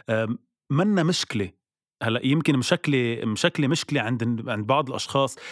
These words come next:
بس لازم نوصل لمرحلة تبطل مشكلة. متل ما كتير أشياء بالحياة اختلاف ما لازم نسميه مشكلة، لازم نسميه اختلاف طبيعي موجود بالحياة.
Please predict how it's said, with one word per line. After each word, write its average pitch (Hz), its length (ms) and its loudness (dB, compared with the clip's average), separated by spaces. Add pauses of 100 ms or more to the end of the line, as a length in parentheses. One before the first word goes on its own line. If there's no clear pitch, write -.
بس 120 200 -4
لازم 165 320 2
نوصل 143 340 0
لمرحلة 135 460 2 (260)
تبطل 190 420 2
مشكلة. 110 420 -2 (680)
متل 208 260 2
ما 156 100 4
كتير 196 280 0
أشياء 160 240 2
بالحياة 123 420 0 (100)
اختلاف 151 680 0 (380)
ما 135 140 2
لازم 185 280 4
نسميه 131 340 2
مشكلة، 107 320 -2
لازم 110 160 0
نسميه 175 300 0
اختلاف 165 460 0
طبيعي 143 400 0
موجود 151 320 0
بالحياة. 98 400 -6